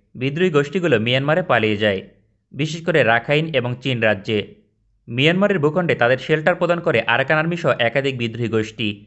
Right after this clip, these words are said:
পার্বত্য চট্টগ্রামকে স্বাধীনের জন্য নিয়মিত প্রশিক্ষণ,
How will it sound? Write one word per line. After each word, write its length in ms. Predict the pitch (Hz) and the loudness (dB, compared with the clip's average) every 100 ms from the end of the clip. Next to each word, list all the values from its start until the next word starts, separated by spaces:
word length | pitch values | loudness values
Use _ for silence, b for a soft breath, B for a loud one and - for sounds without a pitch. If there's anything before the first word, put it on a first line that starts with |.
| - _ _ _ - | -20 _ _ _ -2
পার্বত্য 320 | 135 151 165 | 0 0 -2
চট্টগ্রামকে 480 | - 151 170 185 185 | 0 -2 0 -4 -4
স্বাধীনের 400 | - 131 143 170 | -2 -2 0 -2
জন্য 120 | 160 120 | 0 0
নিয়মিত 360 | 107 131 147 147 | 0 0 -2 -2
প্রশিক্ষণ, 640 | 131 131 127 - 147 139 | -2 -4 -6 -4 0 0